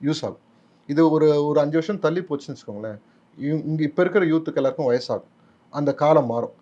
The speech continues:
இவர் அஞ்சு வருஷம், அடுத்த அஞ்சு வருஷம் என்ன செயல்பாடு செய்ய போறாருன்னு இருக்கு. அவரு சினிமாக்கு போக மாட்டேன்னு சொல்லிட்டார். But இருந்தாலும் அஞ்சு வருஷம் செலவு பண்றதுக்கு பணம் வேணும்.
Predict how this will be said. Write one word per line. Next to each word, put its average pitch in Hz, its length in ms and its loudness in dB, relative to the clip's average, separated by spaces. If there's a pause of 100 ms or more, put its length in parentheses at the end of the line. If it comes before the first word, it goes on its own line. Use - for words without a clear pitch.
(200)
இவர் 139 160 2
அஞ்சு 147 220 2
வருஷம், 165 240 2
அடுத்த 170 200 4
அஞ்சு 160 120 -2
வருஷம் 156 300 -4
என்ன 170 140 -2
செயல்பாடு 160 380 4
செய்ய 147 300 -2
போறாருன்னு 151 420 2
இருக்கு. - 280 -18 (320)
அவரு 127 480 0
சினிமாக்கு 214 280 2
போக 175 280 4
மாட்டேன்னு 170 200 -2
சொல்லிட்டார். 156 340 -2 (340)
But 151 140 2
இருந்தாலும் 202 520 4 (200)
அஞ்சு 139 300 -4
வருஷம் 170 220 -2
செலவு 190 240 2
பண்றதுக்கு 156 380 -4
பணம் 143 200 2
வேணும். 107 320 -6